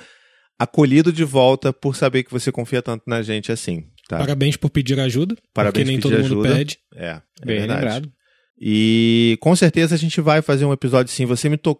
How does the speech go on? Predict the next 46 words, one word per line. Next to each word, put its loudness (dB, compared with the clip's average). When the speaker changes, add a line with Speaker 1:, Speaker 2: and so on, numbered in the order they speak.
Speaker 1:
vo-, -2
a-, -2
acendeu 2
uma 4
luzinha 4
pra 2
mim 0
quando 0
você -2
falou -2
essa -6
questão -6
do -4
pais -2
acadêmicos, -6
porque -4
o, -2
o -4
ambiente 0
acadêmico -2
é 2
um 0
ambiente -2
que 0
é 2
muito 4
suscetível 0
a 2
doenças -2
mentais, 0
né, -4
cara? -2
Speaker 2:
E -4
convenhamos, 0
tá -2
difícil 0
ser -2
acadêmico -2
no 0
Brasil, -2
sendo 0
Speaker 1:
Ah. 2
Speaker 2:
pai 2
ou 2
não, -2
né? -4